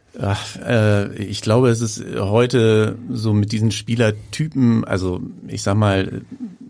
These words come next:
das ist ja jetzt auch kein Geheimnis, es sind irgendwie auch Ich-A Gs. Wir haben über eine Mannschaft gesprochen. Jurek hat gesagt vorhin, Bochum, die hatten, äh, oder haben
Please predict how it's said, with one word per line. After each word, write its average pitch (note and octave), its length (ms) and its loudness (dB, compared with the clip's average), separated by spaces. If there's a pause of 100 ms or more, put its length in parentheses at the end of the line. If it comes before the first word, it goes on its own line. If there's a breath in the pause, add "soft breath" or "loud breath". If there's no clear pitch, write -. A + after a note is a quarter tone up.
(300)
das F#2 180 -6
ist G#2+ 140 -8
ja G#2+ 100 2
jetzt F#2+ 280 0
auch G#2+ 120 -6
kein G#2+ 220 0
Geheimnis, G2 380 0
es G2 140 -4
sind A2+ 340 0
irgendwie G#2+ 360 0
auch G#2 160 0
Ich-A A#2 260 0
Gs. G2 300 0
Wir G2 60 0
haben G#2 120 2
über G#2 140 0
eine G2 80 2
Mannschaft G2+ 400 0
gesprochen. F#2+ 480 -2
Jurek G2+ 300 0
hat G#2 120 -2
gesagt G2+ 340 -4
vorhin, F#2+ 280 -2
Bochum, G2+ 500 0
die F#2+ 160 -2
hatten, F#2 440 -2 (580 loud breath)
äh, F#2 380 2
oder F#2+ 280 0
haben G#2 400 4